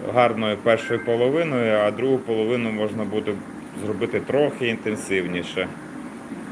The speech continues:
Тобто більше сьогодні ми на низьких пульсах працюємо для побудови витривалості.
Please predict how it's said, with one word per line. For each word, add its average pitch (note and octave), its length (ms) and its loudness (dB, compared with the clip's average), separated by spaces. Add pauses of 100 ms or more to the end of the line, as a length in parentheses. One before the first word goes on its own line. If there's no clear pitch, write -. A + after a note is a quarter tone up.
(580)
Тобто G2+ 280 0
більше A2+ 340 2
сьогодні G#2+ 400 2
ми G2+ 340 2
на G2 360 0
низьких G#2 340 -2
пульсах A2+ 460 0
працюємо G2 720 -2 (760)
для F#2 280 2 (840)
побудови G2 540 2
витривалості. F#2 760 -2